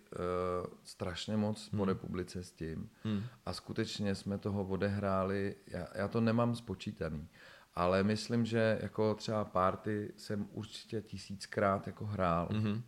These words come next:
Speaker 2: mhm.
Speaker 1: což není málo.
Speaker 2: To není, no.
Speaker 1: Jo. A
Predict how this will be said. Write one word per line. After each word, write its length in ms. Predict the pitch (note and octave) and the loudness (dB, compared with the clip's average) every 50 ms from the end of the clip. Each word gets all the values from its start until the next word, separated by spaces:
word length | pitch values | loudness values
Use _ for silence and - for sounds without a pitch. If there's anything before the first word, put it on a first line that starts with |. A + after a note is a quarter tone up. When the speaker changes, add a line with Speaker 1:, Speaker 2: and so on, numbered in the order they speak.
| - - | -8 -4
Speaker 2:
mhm. 300 | G2+ G2 G2 G2 A#2 - - - | -2 -2 -2 -2 -4 -8 -12 -12
Speaker 1:
což 300 | - - - G#2+ - - | -10 -8 -8 -6 -6 -4
není 280 | A2 G2+ G2+ G#2+ A#2+ B2+ | -2 0 0 0 0 0
málo. 600 | A#2+ G#2+ G#2 G#2 G2+ A2+ G#2+ F2 D#2 D2+ - - _ _ _ - | 0 0 2 2 2 2 2 0 0 -2 -6 -12 _ _ _ 0
Speaker 2:
To 340 | - - A#2 A2+ A2 A2 G#2+ | 4 6 6 6 6 2 0
není, 240 | G#2 G2 F2 D#2+ D2+ | 0 0 0 0 0
no. 80 | D#2 F2+ F2+ | 0 0 2
Speaker 1:
Jo. 180 | F2 E2+ F2+ G#2+ - - - - - - - - - - - - - - - - - - - - _ _ | 2 2 0 -2 -4 -10 -18 -18 -18 -14 -12 -12 -12 -12 -14 -20 -20 -20 -20 -20 -20 -20 -20 -20 _ _
A 440 | - E2+ F2+ F2+ F#2 F2+ F#2 F#2+ G3 | 0 2 4 6 6 6 6 4 2